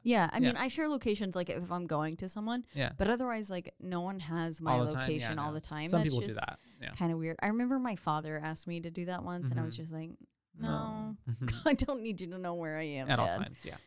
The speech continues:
Speaker 1: Yeah, but then, like, ultimately, uh, if I was getting murdered,
Speaker 2: It could
Speaker 1: that
Speaker 2: come
Speaker 1: would be
Speaker 2: in handy.
Speaker 1: a good handy.
Speaker 2: Mm-hmm. Yeah.
Speaker 1: Maybe I should share that with someone.
Speaker 2: With someone trusted who
Speaker 1: Yeah.
Speaker 2: you won't feel will be, like, stalking
Speaker 1: "Josh, are you
Speaker 2: you.
Speaker 1: gonna murder me?"
Speaker 2: No.
Speaker 1: "I'll share with you."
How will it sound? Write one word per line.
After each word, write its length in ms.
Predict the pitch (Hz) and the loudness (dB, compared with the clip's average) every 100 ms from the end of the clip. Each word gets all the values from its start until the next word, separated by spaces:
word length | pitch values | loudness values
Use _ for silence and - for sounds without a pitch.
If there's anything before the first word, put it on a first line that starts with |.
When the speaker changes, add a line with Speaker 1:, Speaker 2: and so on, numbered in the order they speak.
| - | 0
Speaker 1:
Yeah, 240 | 175 170 | 4 6
but 160 | 160 175 | 4 0
then, 180 | 262 269 | 2 2
like, 220 | 233 - | -2 -8
ultimately, 600 | 214 214 196 156 156 151 - _ - | -10 -6 -4 -4 -4 -6 -10 _ -16
uh, 40 | - - 180 - - | -14 -12 -12 -14 -12
if 200 | 175 180 | -8 -8
I 40 | |
was 120 | 165 | -8
getting 240 | - 165 156 | -8 -8 -6
murdered, 240 | 170 160 | -6 -2
Speaker 2:
It 60 | 127 | 0
could 120 | 131 | 0
Speaker 1:
that 40 | |
Speaker 2:
come 100 | - | 0
Speaker 1:
would 60 | 160 | -2
be 80 | 165 | -2
Speaker 2:
in 80 | - | -2
handy. 60 | - | -4
Speaker 1:
a 40 | |
good 100 | 147 | -6
handy. 300 | 156 - 123 113 | -10 -10 -4 -4
Speaker 2:
Mm-hmm. 100 | 113 117 - | -4 -8 -8
Yeah. 100 | 123 151 | -6 0
Speaker 1:
Maybe 220 | 185 180 | -2 -2
I 60 | 156 | -6
should 260 | - - | -8 -8
share 180 | - - | -10 -12
that 120 | - - | -12 -14
with 100 | - | -16
someone. 320 | - 180 175 | -16 -14 -2
Speaker 2:
With 120 | 123 | 0
someone 240 | 123 117 110 | 2 2 0
trusted 400 | 113 - - 127 - - | -2 -4 -6 -8 -6 4
who 100 | 143 | 6
Speaker 1:
Yeah. 100 | 127 | 8
Speaker 2:
you 140 | 123 | 8
won't 180 | 120 110 | 6 4
feel 260 | 120 113 107 | 2 2 2
will 60 | |
be, 160 | 110 110 | 0 2
like, 180 | 107 107 143 | 0 -2 -8
stalking 300 | - - 175 | 0 2 2
Speaker 1:
"Josh, 100 | 120 | 0
are 20 | 190 | -4
you 20 | |
Speaker 2:
you. 40 | 190 | -4
Speaker 1:
gonna 140 | 190 | -6
murder 280 | 175 175 185 | -6 -6 -8
me?" 240 | 190 190 - _ - | -8 -10 -14 _ -2
Speaker 2:
No. 260 | 147 135 131 | 4 6 6
Speaker 1:
"I'll 100 | 196 | 2
share 200 | - 185 | 2 0
with 140 | 175 | -4
you." 80 | 156 | -10